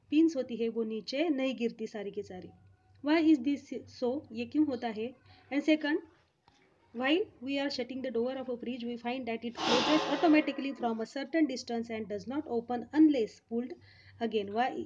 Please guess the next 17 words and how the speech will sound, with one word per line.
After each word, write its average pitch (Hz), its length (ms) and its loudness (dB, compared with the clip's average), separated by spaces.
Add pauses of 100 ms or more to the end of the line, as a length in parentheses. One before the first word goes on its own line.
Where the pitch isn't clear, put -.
why 233 220 -2 (160)
is 190 180 -8
this 320 240 -2 (160)
so? 180 140 -4 (440)
देखिए, 269 360 -2 (260)
अगर 247 240 -6
हम 254 320 -6
फ्रिज 233 180 -6
के 254 220 -4
दरवाजे 220 320 -6
को 247 180 -6 (140)
भी 262 100 -6 (140)
बंद 262 160 -4
करना 233 260 -6
चाहते 214 340 -10
हैं, 214 160 -6
तो 240 180 -6